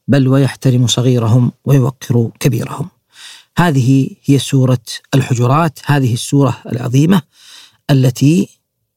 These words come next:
دلالة اسمها على مقصودها لما فيها من الأدب مع النبي صلى الله عليه وسلم وخفض الصوت عنده وذم من يناديه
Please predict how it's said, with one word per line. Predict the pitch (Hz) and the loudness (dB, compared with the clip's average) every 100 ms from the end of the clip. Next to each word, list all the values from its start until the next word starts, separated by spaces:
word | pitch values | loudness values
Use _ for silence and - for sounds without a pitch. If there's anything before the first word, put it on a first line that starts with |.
| - | -2
دلالة | 135 151 147 135 - | 0 2 0 -2 -4
اسمها | - - 147 131 139 | -4 -2 2 2 2
على | 147 143 | 0 0
مقصودها | 139 131 - 156 147 151 220 - _ _ _ | 0 -2 -2 0 2 2 0 -4 _ _ _
لما | 143 143 | 0 0
فيها | 127 135 127 | 0 2 2
من | 127 131 | 2 2
الأدب | 117 - 160 147 | 0 -2 0 0
مع | 131 | 0
النبي | 131 131 135 | 0 0 0
صلى | - - | -2 -2
الله | 127 131 104 139 | -2 0 -2 -2
عليه | - 120 | -2 -2
وسلم | 131 - 147 214 226 _ _ - | -2 0 0 0 -2 _ _ -4
وخفض | 139 151 139 | -2 0 2
الصوت | 127 143 131 143 | 0 0 -2 0
عنده | 147 139 117 139 - _ _ - | 0 2 2 0 -2 _ _ 0
وذم | 127 156 143 143 139 - | 2 2 2 2 0 0
من | 139 | 2
يناديه | 131 131 127 131 131 127 127 | 2 2 0 0 0 2 0